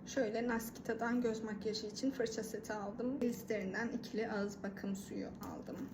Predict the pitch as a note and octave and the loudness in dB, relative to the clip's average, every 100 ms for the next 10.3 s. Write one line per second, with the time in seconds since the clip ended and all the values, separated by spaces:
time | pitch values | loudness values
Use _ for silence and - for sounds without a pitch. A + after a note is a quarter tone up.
0 | - - F#3+ G#3+ G#3 - G#3 G3+ - - | -10 -10 2 2 2 -2 -4 -6 -4 -4
1 | - - G#3+ - A3+ G#3 B3+ - G#3 G3+ | -4 0 0 2 2 2 0 2 0 2
2 | G3 F#3+ F3+ C#3+ D3+ A3 C#4 C#4 - B3+ | 2 2 2 -2 -2 2 2 2 -4 -2
3 | A3+ G3+ - - A3 A3+ - C4+ C4+ C#4+ | 0 -2 -6 -4 0 0 0 2 2 2
4 | C#4+ - C#4 - - - - G#3 F#3+ - | -2 -4 -4 -2 -4 -2 0 0 0 -4
5 | E3 D#3 G3+ C4 - - - B3+ B3 D#4+ | -4 -4 -2 -2 -4 -12 4 6 6 4
6 | - C4 A#3 - A#3 A3 - A#3+ G#3+ - | 2 4 4 4 4 4 4 2 2 -2
7 | - C#4 - B3+ A#3+ A#3+ A#3+ A#3 B3 A#3+ | -2 -2 4 6 6 6 4 6 6 6
8 | G#3+ F#3+ F#3 F#3+ F#3+ - G3+ G#3 - G3 | 4 0 -2 -4 -2 -2 -2 -2 0 -2
9 | G3 - C4+ C4 A#3 A3 G3 F#3 F#3+ - | -4 2 4 4 2 2 2 0 -2 -4
10 | - - | -4 -4